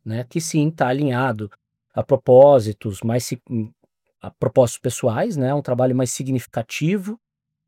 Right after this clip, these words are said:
é, mas que podem ser pessoas que querem receber algum tipo de apoio emocional, um ambiente de trabalho mais, mais saudável, né?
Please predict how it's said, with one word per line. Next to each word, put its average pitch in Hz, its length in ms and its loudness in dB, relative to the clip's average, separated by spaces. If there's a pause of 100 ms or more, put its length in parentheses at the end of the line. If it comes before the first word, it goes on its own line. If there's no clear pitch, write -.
(180)
é, 117 600 2
mas 127 320 0
que - 160 -6 (460)
podem 139 220 6
ser 131 120 -4
pessoas 135 440 -2
que 123 520 -4
querem 123 480 2
receber 127 380 -2
algum 139 180 2
tipo - 260 -4
de 127 100 2
apoio 135 280 4
emocional, 135 800 0
um 120 160 -2
ambiente 120 280 -2
de 127 80 -14
trabalho 113 500 -4
mais, 107 500 -8
mais 104 160 -10
saudável, 123 640 -2
né? 113 200 -6